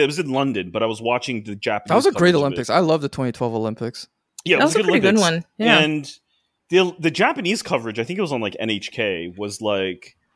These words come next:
Speaker 1: you know, I mean, I don't totally understand exactly what they're talking about, but you could tell, tell from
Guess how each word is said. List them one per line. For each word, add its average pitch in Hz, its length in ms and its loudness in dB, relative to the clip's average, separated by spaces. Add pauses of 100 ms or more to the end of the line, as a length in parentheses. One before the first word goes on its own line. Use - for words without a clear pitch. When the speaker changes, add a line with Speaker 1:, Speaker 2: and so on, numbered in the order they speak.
(560)
Speaker 1:
you 185 100 -2
know, 101 500 -4 (480)
I 120 60 -6
mean, 123 120 0
I 131 80 2
don't 156 200 0 (160)
totally 131 320 -2
understand 113 480 -4
exactly 107 360 -6
what 104 100 -10
they're 98 100 -10
talking 107 320 -4
about, 95 300 -4
but 110 180 -2
you 147 80 -4
could 185 200 -6
tell, - 460 -6
tell 208 340 0
from 143 540 -2